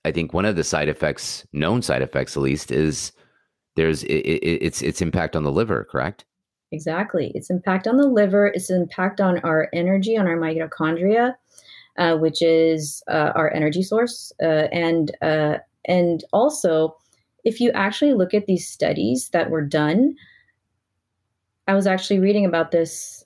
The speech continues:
Speaker 2: a couple of weeks ago. I don't remember the exact numbers, but the difference, the, so I think it was around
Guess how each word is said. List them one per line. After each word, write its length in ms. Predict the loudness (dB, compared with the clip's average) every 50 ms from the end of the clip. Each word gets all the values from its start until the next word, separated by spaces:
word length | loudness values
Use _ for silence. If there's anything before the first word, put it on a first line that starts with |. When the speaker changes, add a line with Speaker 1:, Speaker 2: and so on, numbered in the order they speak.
| _ -8
Speaker 2:
a 220 | -6 -6 -6 -6
couple 300 | -4 -2 -2 0 2 2
of 20 |
weeks 180 | 2 0 -2 -2
ago. 100 | -2 0
I 80 | 0 0
don't 260 | 0 0 -2 -2 0
remember 320 | 2 2 2 2 2 0
the 140 | 0 2 2
exact 460 | 0 0 0 -2 -2 -2 -2 -4 -2
numbers, 760 | -2 0 2 4 4 4 2 2 0 -2 -2 -4 -6 -8 -10 -14 _ -20 -20 -20 _ -8
but 560 | -6 -4 -2 0 2 2 2 0 -2 -6 -10 -14 _ _ _ _ _ _ _ -14
the 500 | -12 -6 -2 0 2 2 2 0 -2 -4 -8 -10 -10 -10 -12 -4
difference, 640 | 0 0 0 0 0 -2 -2 0 0 0 -2 -4 -4
the, 360 | 0 2 2 2 0 -2 -6 _ _ _ _ _ _ _ _ _ _ _ _
so 240 | -8 -2 0 2 2
I 160 | 2 2 0
think 200 | 0 2 2 2
it 40 | 2
was 120 | 2 2
around 240 | 2 0 0 0 -2